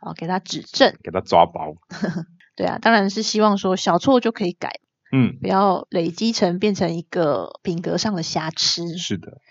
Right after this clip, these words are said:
Speaker 1: 这样就会对他的人生是有坏处的。
Speaker 2: 嗯哼。
Speaker 1: 哦，那我也记得说，女儿她有一次英文期中考，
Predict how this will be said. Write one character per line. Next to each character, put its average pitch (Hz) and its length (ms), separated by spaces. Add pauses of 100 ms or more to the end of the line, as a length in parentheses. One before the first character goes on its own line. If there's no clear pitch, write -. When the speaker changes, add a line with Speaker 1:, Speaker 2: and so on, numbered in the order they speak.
(120)
Speaker 1:
这 - 60
样 170 180
就 170 200
会 165 320
对 170 140
他 170 160
的 - 180
人 160 220
生 180 260
是 180 240
有 - 240 (120)
坏 165 140
处 - 240
的。 - 160 (260)
Speaker 2:
嗯 98 120
哼。 95 160
Speaker 1:
哦， - 260 (240)
那 190 360
我 - 140
也 190 100
记 214 140
得 190 120
说， 208 180
女 190 140
儿 185 180
她 240 240
有 214 140
一 208 80
次 254 260
英 254 200
文 190 180
期 196 140
中 202 260
考， - 300